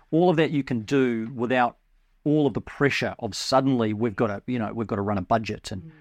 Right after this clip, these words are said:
Speaker 1: we've gotta get people in our building and we've gotta run services. So it's like pressure's off for a couple of years.
Speaker 2: Mm-hmm.
Speaker 1: And, and from our perspective, this is not a formal, like, these people are not on our payroll. This is not sort of a formal arrangement.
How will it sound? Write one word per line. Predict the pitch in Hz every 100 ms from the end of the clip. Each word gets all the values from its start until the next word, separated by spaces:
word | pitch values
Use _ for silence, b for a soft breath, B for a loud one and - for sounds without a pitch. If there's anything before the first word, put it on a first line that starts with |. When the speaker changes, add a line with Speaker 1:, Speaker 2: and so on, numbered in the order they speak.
| B 113
Speaker 1:
we've | 110
gotta | 107
get | 104 120
people | 123 110 98 98 -
in | 127 110 107 -
our | 135
building | 104 127 113 104
and | 107
we've |
gotta | 110 107
run | 104
services. | 95 - 110 104 113
So | -
it's | 117 -
like | 113 -
pressure's | - 165 -
off | 101 104 -
for | 117
a |
couple | - 110 101
of |
years. | 101 104 101 -
Speaker 2:
Mm-hmm. | - B B B B B -
Speaker 1:
And, | 117 120 -
and | 202 208
from | 208
our | 254
perspective, | - - 127 123 101 b b -
this | 175
is | 226
not | 180 170
a | 135
formal, | - - 135 143 143 147 135
like, | 131 -
these | 156
people | - 165 127
are |
not | 120 127
on | 131
our | 107
payroll. | - 123 131 127 123 123
This | 123 123
is | 127
not | 131 127
sort | - 117
of |
a | 101
formal | - 139 131 123
arrangement. | 117 120 127